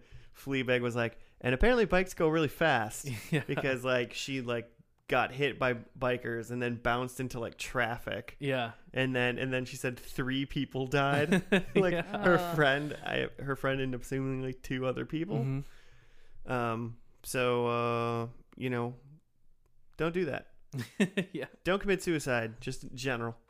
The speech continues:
Speaker 2: I think she was saying that her friend caught her boyfriend with, like, another woman.
Speaker 1: Mm-hmm.
Speaker 2: Do you think Fleabag was that other woman?
Speaker 1: Ooh, now I'm into it.
Speaker 2: <laughs>
Speaker 1: Now I need to switch some predictions.
Speaker 3: I don't think so,
Speaker 2: You don't
Speaker 3: 'cause I
Speaker 2: think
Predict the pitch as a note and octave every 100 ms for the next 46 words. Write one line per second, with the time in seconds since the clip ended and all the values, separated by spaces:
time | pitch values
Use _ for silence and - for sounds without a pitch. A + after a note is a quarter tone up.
0 | _ _ _ _ - - - F3+ D4+ D#4
1 | D4 C4 - G3+ F#3+ D#3+ D3+ - C3 B2+
2 | B2+ C3 C3 C3 B2+ _ - - B2+ B2+
3 | C3+ B2 A#2+ B2 C#3+ C#3 C3+ C3+ C#3 C#3
4 | C#3+ D3 D#3+ E3+ F3 F3+ C3+ C3 B2+ -
5 | - D#3+ C4+ G3+ - B2+ B2 C3 D3 D3+
6 | D3 D3 D3 D3 D3+ D#3 D#3 _ - B2+
7 | C3+ C3 C3 B2+ B2 A#2 A2+ G#2+ G#2+ G#2
8 | - A2+ B2+ C#3 A2+ A#2 B2 G#2+ F#2 D3
9 | A#2+ - G#3 - F#3+ - F3 - C3+ D3
10 | D#3 D#3 C#3 B2+ - C#3 D3+ D3 C#3+ B2
11 | B2 A2+ A#2 C3+ C#3+ C#4+ G4 A4+ A4 G3+
12 | C4 B3+ B3 A3+ A3 D3+ D#3+ A3